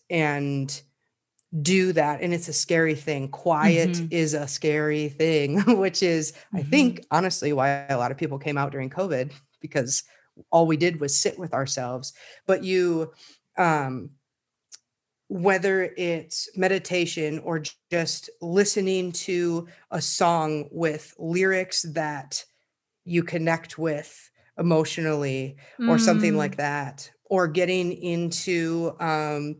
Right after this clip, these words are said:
Speaker 1: journaling and getting used to either hearing things that resonate, writing things that resonate. And then eventually, I think it becomes easier to have conversations, whether it's with a coach or a therapist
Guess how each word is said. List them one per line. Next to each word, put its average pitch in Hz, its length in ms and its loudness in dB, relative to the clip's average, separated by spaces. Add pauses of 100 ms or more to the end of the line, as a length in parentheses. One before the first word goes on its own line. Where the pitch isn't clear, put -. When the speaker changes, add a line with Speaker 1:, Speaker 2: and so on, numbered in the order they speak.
(640)
Speaker 1:
journaling 170 760 4
and 143 220 -4 (360)
getting 254 260 8
used - 180 2
to - 180 -4
either 156 460 2 (240)
hearing 226 480 6
things 254 280 2
that 254 120 0
resonate, 262 720 0 (420)
writing 180 520 6
things 226 280 2
that 220 140 0
resonate. 214 680 0
And 175 200 4
then 165 500 2
eventually, 170 640 2
I 147 80 0
think 151 240 -4
it - 80 -10
becomes 156 440 -4
easier 156 520 0
to 151 160 -12
have 151 560 -4 (300)
conversations, 165 800 2
whether 147 260 2
it's 147 160 -6
with 160 140 -4
a 147 40 -2
coach - 640 -2 (320)
or 156 220 4
a 143 60 0
therapist 170 1080 -2